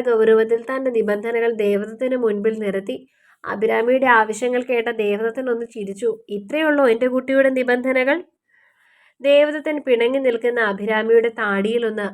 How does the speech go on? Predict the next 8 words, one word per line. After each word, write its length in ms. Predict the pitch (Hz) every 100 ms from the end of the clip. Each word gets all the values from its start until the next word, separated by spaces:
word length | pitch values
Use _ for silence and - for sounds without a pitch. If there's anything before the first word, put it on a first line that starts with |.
| -
വാത്സല്യത്തോടെ 880 | 196 190 190 196 247 254 262 247 240 233
അരുമയായി 560 | 196 202 220 233 240
പിടിച്ചു 360 | 247 226 208 254
കുലുക്കിക്കൊണ്ട് 680 | 226 202 190 220 233 226
ചോദിച്ചു. 520 | 240 247 202 208 208 262 262 _ _ _ _ -
"തൽക്കാലം 560 | 294 294 320 330 339 311
ഇത്രയേ 280 | 226 262 254
ഉള്ളൂ, 200 | 196